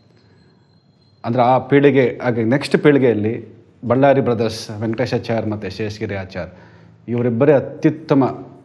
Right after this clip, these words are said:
ಶ್ರೇಷ್ಠ ಗಾಯಕರು ಅನ್ನೋದರಲ್ಲಿ ಸಂದೇಹನೇ ಇಲ್ಲ. ಮತ್ತು ನಾನು ವೆಂಕಟೇಶಾಚಾರ್ ಜೊತೆ ನೂರಾರು ಕಾರ್ಯಕ್ರಮಗಳು ನುಡಿಸಿದ್ದೀನಿ. ಬಳ್ಳಾರಿ ಬ್ರದರ್ಸ್, ಅಂದರೆ ಅವರಿಬ್ಬರು ಜೊತೆಗೆ ಒಂದೇ ಒಂದು ಕಾರ್ಯಕ್ರಮ ನುಡಿಸೋದೆ, ಅದು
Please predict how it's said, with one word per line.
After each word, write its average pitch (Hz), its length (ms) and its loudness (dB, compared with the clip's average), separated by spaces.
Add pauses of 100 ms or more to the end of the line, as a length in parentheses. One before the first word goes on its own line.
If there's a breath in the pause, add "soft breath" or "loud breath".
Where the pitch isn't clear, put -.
ಶ್ರೇಷ್ಠ - 520 -2 (460)
ಗಾಯಕರು 110 440 -4
ಅನ್ನೋದರಲ್ಲಿ 104 400 -6
ಸಂದೇಹನೇ 101 520 -8
ಇಲ್ಲ. 80 180 -14 (1400 loud breath)
ಮತ್ತು 131 240 0 (720)
ನಾನು 151 180 2
ವೆಂಕಟೇಶಾಚಾರ್ 151 720 0
ಜೊತೆ 147 480 0 (1300 loud breath)
ನೂರಾರು 147 340 4
ಕಾರ್ಯಕ್ರಮಗಳು 120 540 2
ನುಡಿಸಿದ್ದೀನಿ. 107 720 -6 (720 loud breath)
ಬಳ್ಳಾರಿ 175 360 4
ಬ್ರದರ್ಸ್, 127 400 0
ಅಂದರೆ 131 200 2
ಅವರಿಬ್ಬರು 147 420 4
ಜೊತೆಗೆ 156 460 4
ಒಂದೇ 143 380 4
ಒಂದು 156 240 4
ಕಾರ್ಯಕ್ರಮ 131 420 0
ನುಡಿಸೋದೆ, 127 680 0
ಅದು 156 420 2